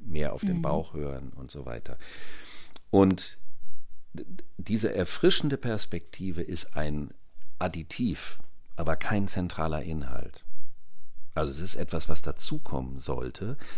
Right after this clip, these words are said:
Speaker 1: Das heißt, auch wenn du zum Beispiel in einem Prozess der Entwicklung von einem kreativen Thema meinetwegen bist oder wenn du einen neuen Song aufnimmst, meinetwegen, dann ist
Speaker 2: Mhm.
Speaker 1: es gut, zwischendurch mal dich hinzusetzen,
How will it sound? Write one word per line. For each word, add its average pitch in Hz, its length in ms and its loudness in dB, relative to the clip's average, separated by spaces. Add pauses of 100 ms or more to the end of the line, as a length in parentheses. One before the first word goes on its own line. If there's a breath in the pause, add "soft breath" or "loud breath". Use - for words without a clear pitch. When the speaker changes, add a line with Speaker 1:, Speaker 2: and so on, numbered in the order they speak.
Speaker 1:
Das 92 160 -4
heißt, 101 220 0
auch 90 120 -6
wenn 90 120 0
du 92 80 -2
zum - 140 2
Beispiel 82 280 0
in 80 160 2
einem 80 300 -2
Prozess - 480 -2
der 73 140 -4
Entwicklung 80 440 -2
von - 240 6
einem 67 500 8 (140)
kreativen 71 760 2
Thema 85 280 0
meinetwegen 64 480 0
bist - 300 4 (1120 loud breath)
oder - 160 0
wenn 71 100 6
du 71 80 10
einen 71 100 8
neuen 76 320 2
Song - 340 4
aufnimmst, 73 800 0 (120)
meinetwegen, 69 540 0 (720 soft breath)
dann 90 140 -2
ist 104 80 -4
Speaker 2:
Mhm. - 60 -4
Speaker 1:
es 202 120 -6
gut, 147 160 -6
zwischendurch 131 460 -4
mal 110 400 0
dich - 160 -4
hinzusetzen, 123 840 2